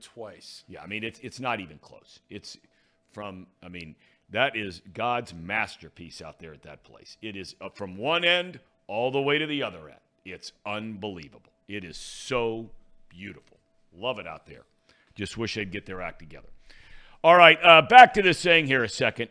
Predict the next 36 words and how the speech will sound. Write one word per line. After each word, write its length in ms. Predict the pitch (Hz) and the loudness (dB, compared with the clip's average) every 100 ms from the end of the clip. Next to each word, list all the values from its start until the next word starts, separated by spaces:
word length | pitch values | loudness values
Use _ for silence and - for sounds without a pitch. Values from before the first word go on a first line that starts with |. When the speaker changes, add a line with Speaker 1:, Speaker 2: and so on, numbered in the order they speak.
| - | 0
Speaker 2:
Um, 640 | 123 123 123 123 120 95 - _ _ _ _ _ _ _ _ _ _ _ _ _ _ _ _ _ _ _ - | 2 4 6 4 0 -8 -16 _ _ _ _ _ _ _ _ _ _ _ _ _ _ _ _ _ _ _ -4
want 180 | 143 262 | 2 4
to 40 | |
get 160 | 226 185 | 4 8
back 220 | 190 - | 8 8
to 80 | 165 | 2
this 180 | 156 - | -2 0
W 320 | 151 127 113 | 0 0 -6
B 200 | 113 107 | -8 -12
C. 340 | - 104 - _ | -12 -16 -16 _
Some 320 | - 196 262 | -8 -6 -4
are 80 | 233 | -4
saying 460 | - 208 190 185 170 | -6 -6 -4 -4 -4
this 240 | 165 - | -8 -8
is, 200 | 151 117 131 | -10 -8 -2
uh, 180 | 123 | -2
great 320 | 101 127 175 - | -2 -4 -4 -6
for 140 | 131 | -10
baseball. 800 | 101 131 160 - 156 160 160 - _ _ - | -6 -6 -8 -8 -4 -4 -4 -8 _ _ -6
Paul, 200 | 165 156 | -4 -2
you 120 | 156 | -4
were 60 | |
talking 340 | - 160 147 147 | -2 -2 -2 -2
about 220 | 139 127 | -2 -2
it 80 | 117 | -4
being 180 | 139 131 | -8 -6
the 80 | |
most 280 | 123 127 - | -6 -6 -8
watched 380 | 113 135 139 - | -6 -4 -4 -8
game 240 | 139 139 | -10 -10
potentially 680 | 131 117 135 135 135 131 127 | -12 -12 -12 -10 -10 -6 -6
of 100 | 107 | -6
all 340 | - 120 117 117 | -6 -6 -6 -8
time, 560 | - 151 165 165 160 | -8 -4 -4 -4 -6
baseball 480 | 139 139 - 143 139 | -8 -8 -6 -4 -4
game. 440 | 135 139 135 135 | -4 -6 -6 -8